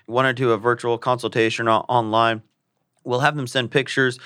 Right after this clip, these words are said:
The better pictures they send, the better the consultation. We have them send some, uh, fill out a questionnaire so I have a good idea in terms of needs and other things. And then we actually can go through,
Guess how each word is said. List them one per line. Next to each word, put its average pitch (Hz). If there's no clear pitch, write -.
The 110
better 113
pictures 139
they 127
send, 123
the 113
better 113
the 107
consultation. 117
We 113
have 120
them 117
send 127
some, 110
uh, 107
fill 123
out 117
a 107
questionnaire 117
so 107
I 110
have 110
a -
good 110
idea 110
in 110
terms 107
of 104
needs 117
and 110
other 98
things. 113
And 147
then 277
we 233
actually -
can 202
go 160
through, 147